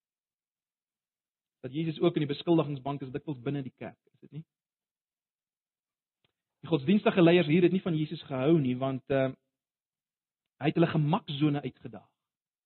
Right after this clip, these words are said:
Hy het hulle egos aangetast. Broers en susters,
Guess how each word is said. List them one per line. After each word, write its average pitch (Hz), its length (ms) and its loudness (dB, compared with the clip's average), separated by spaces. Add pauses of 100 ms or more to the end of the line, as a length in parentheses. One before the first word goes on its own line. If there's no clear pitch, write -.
(380)
Hy 151 140 4
het 170 100 2
hulle 180 160 4
egos 247 460 0
aangetast. - 720 -8 (1400)
Broers 208 220 4
en 202 80 -2
susters, 220 320 -2